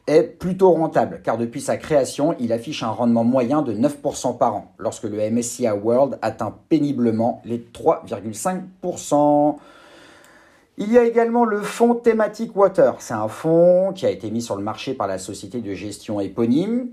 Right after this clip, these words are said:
Thematic donc, adossé à Natixis. Le fonds souhaite imposer des utilisations plus saines et optimisées de l'eau. Il faut savoir que quatre-vingt-cinq pour cent du portefeuille est investi dans des sociétés d'approvisionnement en eau ou dans les services de traitement via le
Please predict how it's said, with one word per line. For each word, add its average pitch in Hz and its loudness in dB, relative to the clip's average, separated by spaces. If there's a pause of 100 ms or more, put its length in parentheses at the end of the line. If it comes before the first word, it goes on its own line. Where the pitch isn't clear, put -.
(140)
Thematic 127 -6
donc, 185 -2
adossé 160 0
à 202 2
Natixis. 135 -4 (480)
Le 120 0
fonds 180 -2
souhaite 135 -2
imposer 123 0
des 110 -4
utilisations 104 -6 (100)
plus 160 -6
saines 151 2
et 113 0
optimisées 139 0
de 170 6
l'eau. 151 4
Il - -20
faut 131 -6
savoir 165 4
que - -6
quatre-vingt-cinq 147 -2
pour 139 -4
cent 131 -2
du 95 -10
portefeuille 135 0
est 90 -10
investi 107 -8
dans 117 -2
des 90 -6
sociétés 104 -10
d'approvisionnement 107 -2
en 101 -4
eau 139 -2
ou 190 -4
dans 151 4
les 123 0
services 135 -4
de - -4
traitement - -6
via 113 0
le 98 -10